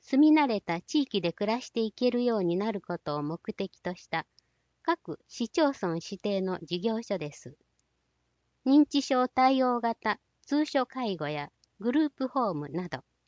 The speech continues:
申し込み先、問い合わせ。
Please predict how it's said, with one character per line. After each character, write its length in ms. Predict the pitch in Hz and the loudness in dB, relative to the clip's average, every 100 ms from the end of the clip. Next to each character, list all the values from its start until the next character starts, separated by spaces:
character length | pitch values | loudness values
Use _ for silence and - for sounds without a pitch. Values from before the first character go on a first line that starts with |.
| _ _ _ _ _ _ _ _ _ _ _ _ _ _ _ _ - | _ _ _ _ _ _ _ _ _ _ _ _ _ _ _ _ 0
申 220 | 277 320 | 4 4
し 180 | - 285 | 2 -4
込 160 | - 277 | 2 2
み 120 | 262 | 2
先、 460 | - 240 - 208 - _ _ | -2 -4 -6 -10 -12 _ _
問 200 | 240 277 | 0 2
い 60 | 254 | 2
合 120 | 233 | 0
わ 180 | 208 208 | 0 -2
せ。 240 | - 185 | -6 -6